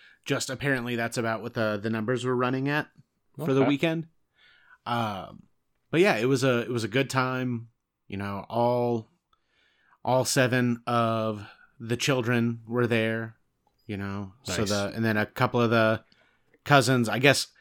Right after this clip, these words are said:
Speaker 1: I always wanna call them the California cousins, but one of them lives in Payson now, like,
Speaker 2: Yep.
Speaker 1: most of California. So, but yeah, like, so it was, it was a nice time. It was,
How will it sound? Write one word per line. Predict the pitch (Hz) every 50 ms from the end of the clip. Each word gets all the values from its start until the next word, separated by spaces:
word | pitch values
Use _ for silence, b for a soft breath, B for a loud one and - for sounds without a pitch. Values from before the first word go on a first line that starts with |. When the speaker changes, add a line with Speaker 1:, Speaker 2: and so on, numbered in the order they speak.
| B B B B B
Speaker 1:
I | - 131
always | 160 190 190 160 127
wanna | 147 147 127
call | 107 117 120 123
them | 131 123
the | 117 110
California | - 120 113 113 - - 120 117 110 104
cousins, | - 117 104 90 98 101 95 90
but | 107 104
one | 107 113
of | 120 113
them | 113 110 110
lives | 110 110 104 95 107
in | 98 87
Payson | 113 113 107 - - 107 98
now, | 92 90 92 92 90 - _ _ -
like, | 147 127
Speaker 2:
Yep. | 123 120 - -
Speaker 1:
most | 117 117 110 - -
of | 107
California. | - 113 107 104 104 - - 110 101 98 98 98 98 95 b b b b b b b b b b
So, | - - - 123 113 110 107 104 101 101 98 95 - _ _ _ _ _ _ _ _ _
but | - 156
yeah, | 147 135 113 104
like, | 104 120 123 117
so | - 151 147
it | 143 147
was, | 143 143 139 139 131 - -
it | - 151
was | 160 156 139
a | 156 147 135
nice | 131 127 135 147 139 -
time. | - 135 127 123 127 127 127 127 120 _ _ _ _ _ _ _ _ _ _ -
It | 131 123 -
was, | 123 123 120 117 113 110 107 107 104 104 101 101 101 - -